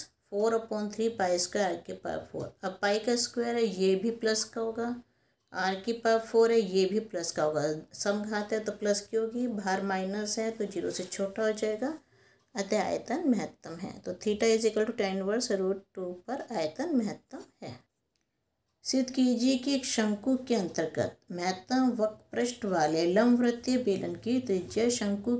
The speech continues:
की त्रिज्या की आधी होती है। तो लंबवृत्तीय त्रिज्या शंकु की त्रिज्या ओसी, ये R हो गई, ओए, इसकी ऊंचाई एच हमने ले ली, और बेलन की त्रिज्या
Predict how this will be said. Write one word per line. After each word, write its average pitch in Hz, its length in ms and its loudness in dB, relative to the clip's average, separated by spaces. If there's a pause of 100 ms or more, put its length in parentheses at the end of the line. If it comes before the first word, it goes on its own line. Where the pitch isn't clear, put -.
की 202 140 -2
त्रिज्या 180 500 -4 (160)
की 254 180 -6
आधी 170 560 -2 (380)
होती 180 380 -8 (160)
है। 143 180 -8 (1120)
तो 175 80 0
लंबवृत्तीय 220 600 2
त्रिज्या 226 460 2 (380)
शंकु 208 420 -2
की 233 120 -2
त्रिज्या 226 460 0 (160)
ओसी, 214 420 2 (1900)
ये 175 200 -4
R 190 200 4
हो 220 120 4
गई, 240 280 4 (460)
ओए, 220 540 2 (420)
इसकी 196 260 -4
ऊंचाई 214 400 2 (240)
एच 196 300 -8
हमने 226 320 2
ले 226 200 6
ली, 254 300 0 (580)
और 180 160 0
बेलन 202 340 8
की 220 140 -2
त्रिज्या 214 480 0